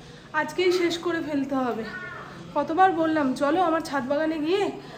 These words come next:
আমার হাতের গাছগুলো দেখে আসবে।" দূর বলে পেছন ফিরে শুলো। আর আমি ছাদে গেছিলাম, আসার পরে মনটা বড় খারাপ হয়ে গেল, জানেন? যে আম গাছটা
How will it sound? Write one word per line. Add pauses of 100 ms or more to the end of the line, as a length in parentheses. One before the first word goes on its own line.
(140)
আমার
হাতের
গাছগুলো
দেখে
আসবে।"
দূর (840)
বলে
পেছন
ফিরে
শুলো। (840)
আর
আমি
ছাদে
গেছিলাম, (720)
আসার
পরে
মনটা
বড়
খারাপ
হয়ে
গেল,
জানেন? (1000)
যে
আম
গাছটা